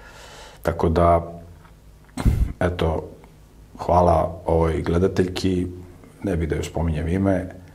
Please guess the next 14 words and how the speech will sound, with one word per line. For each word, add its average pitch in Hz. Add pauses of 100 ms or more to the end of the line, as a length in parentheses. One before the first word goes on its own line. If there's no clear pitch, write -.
(120)
kako 80
kaže 82
u 78
Bibliji, 87 (1160)
kad, 80
e, 87
daje 95
levica, 107
da 95
ne 98
zna 87
desnica, 120 (1080)
tako 85
da 85